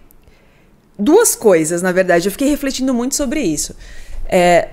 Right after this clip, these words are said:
tem momentos muito descontraídos, porque aquela galera, aquela equipe tá muito acostumada já com aquela realidade, então pra eles é um café da manhã na padaria, até certo ponto. E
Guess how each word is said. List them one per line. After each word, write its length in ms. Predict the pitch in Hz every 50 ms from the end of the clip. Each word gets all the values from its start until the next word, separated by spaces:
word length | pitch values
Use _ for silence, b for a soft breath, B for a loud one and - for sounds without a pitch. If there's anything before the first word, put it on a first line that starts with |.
| - - -
tem 180 | - 277 381
momentos 500 | 453 427 302 240 220 214 214 226 185 180 190 - - - - - _ _ _ -
muito 500 | - 220 214 214 214 226 254 285 285 320
descontraídos, 880 | 214 - - - 220 208 196 214 185 175 165 175 214 247 233 349 359 -
porque 720 | - - - 269 233 - - 240 220 220 226 220 - - -
aquela 580 | - 247 - - - - 202 196 240 330 403
galera, 440 | 392 302 302 254 208 185 180 180 180
aquela 260 | 180 185 208 202 214
equipe 260 | 226 220 214 214 202 196
tá 140 | - 220
muito 360 | 208 208 202 208 240 262 277 311
acostumada 640 | 262 - - - - 247 214 196 180 185 180 175 175
já 220 | 175 185 170 160
com 80 | - 196
aquela 360 | 180 185 - 202 196 202 214
realidade, 680 | 220 240 196 180 170 165 165 160 160 175 196 196 202
então 240 | 196 185 202 185 190
pra 180 | 185 202 185 180
eles 320 | 180 185 185 185 185 185
é 100 | 190 180
um 240 | 180 185 185 185 185
café 320 | 180 214 202 190 - 196 190
da 80 | 196
manhã 280 | 196 196 185 180 180 180
na 80 | 185
padaria, 640 | 185 185 202 180 180 185 180 175 165 170 190 240 277 - B B B -
até 280 | - - 180 180 196 180
certo 300 | 175 - 185 180 165 196
ponto. 400 | 185 - 180 165 180 220 - 330 B B B B B B B B B B B B -
E 80 | -